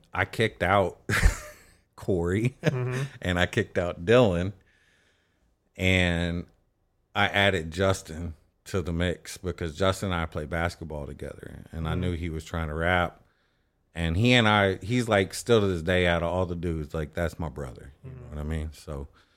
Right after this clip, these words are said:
Speaker 1: we had a connection early on. So he, uh, so it ended up being me <clears throat> and Julio and Justin were the,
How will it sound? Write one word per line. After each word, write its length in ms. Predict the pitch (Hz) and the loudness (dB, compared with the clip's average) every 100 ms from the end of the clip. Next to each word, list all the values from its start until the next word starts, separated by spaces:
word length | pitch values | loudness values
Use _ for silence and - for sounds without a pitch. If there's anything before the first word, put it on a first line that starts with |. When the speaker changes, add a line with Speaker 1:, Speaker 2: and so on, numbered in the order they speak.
| _ - | _ -4
Speaker 1:
we 140 | 92 | 0
had 180 | 95 85 | 2 2
a 60 | |
connection 500 | 80 85 78 76 82 | -2 -4 -4 -4 -6
early 260 | 78 76 78 | -6 -4 -4
on. 240 | 78 78 | -4 -4
So 300 | 76 82 76 78 _ _ _ _ _ | -6 -8 -8 -10 _ _ _ _ _
he, 380 | _ 107 110 107 | _ 2 6 8
uh, 380 | 98 92 90 82 - | 8 6 4 0 -6
so 240 | - 101 | 0 2
it 160 | 92 90 | 4 4
ended 240 | 113 117 | 4 4
up 140 | 101 85 | 2 2
being 360 | 90 82 78 | -2 -2 -2
me 400 | 87 104 107 101 - _ _ _ _ - | 0 2 2 0 -6 _ _ _ _ -10
<clears throat> 540 | 101 85 85 - _ | -8 -8 -12 -20 _
and 460 | 82 78 78 76 76 | -6 -4 -4 -6 -8
Julio 760 | - 98 90 90 85 85 82 - _ _ _ _ _ _ - | -4 -2 0 2 2 0 -4 -10 _ _ _ _ _ _ -10
and 360 | 78 73 73 | -6 -6 -6
Justin 640 | - 80 78 - - 82 82 _ _ 71 | -6 -6 -6 -12 -14 -14 -14 _ _ -12
were 160 | 82 80 | -4 -4
the, 140 | 76 | -4